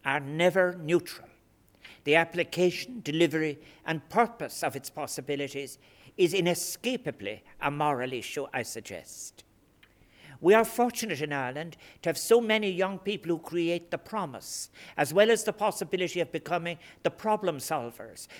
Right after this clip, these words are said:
critical thinkers, and persistent pursuers of the possibilities of tomorrow. You, the citizens of the future, are so essential as a source of hope for the crafting of a shared and better life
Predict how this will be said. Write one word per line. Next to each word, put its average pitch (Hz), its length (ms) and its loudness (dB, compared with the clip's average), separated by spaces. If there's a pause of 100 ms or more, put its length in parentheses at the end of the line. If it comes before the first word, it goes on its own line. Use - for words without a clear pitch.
(120)
critical 214 400 0
thinkers, 170 480 -2
and 147 180 -4
persistent 196 720 -4 (280)
pursuers 180 760 2
of 170 100 0
the 170 80 -8
possibilities 175 920 -4 (180)
of 160 200 -4
tomorrow. 135 600 -6 (600)
You, 220 400 6 (960)
the 135 80 -4
citizens 147 540 -2
of 117 120 -8
the 131 80 -8
future, 185 440 0
are 170 120 -2
so 208 240 -2
essential - 640 -4 (500)
as 156 160 -2
a 165 40 -8
source 202 320 -2
of 180 100 -12
hope 202 440 0 (260)
for 143 120 -8
the 147 80 0
crafting 190 640 -2
of 127 100 -4
a 123 40 -4
shared 185 500 2
and 143 240 -2
better 185 300 2
life 139 480 -2